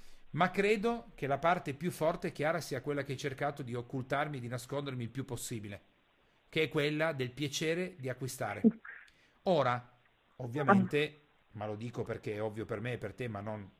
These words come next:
Speaker 1: per chi ci sta ascoltando, essendo tu nostra, ehm,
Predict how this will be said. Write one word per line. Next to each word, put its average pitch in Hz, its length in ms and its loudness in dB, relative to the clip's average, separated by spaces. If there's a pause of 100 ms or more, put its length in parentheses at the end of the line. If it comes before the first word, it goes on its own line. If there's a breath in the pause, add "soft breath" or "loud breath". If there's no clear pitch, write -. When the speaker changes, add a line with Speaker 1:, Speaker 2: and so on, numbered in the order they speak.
Speaker 1:
per 101 140 -12
chi 104 120 -12
ci 101 100 -14
sta 104 180 -8
ascoltando, 131 800 -2 (640)
essendo 135 540 -2
tu 135 360 -2
nostra, 113 640 -4 (120)
ehm, 104 580 -12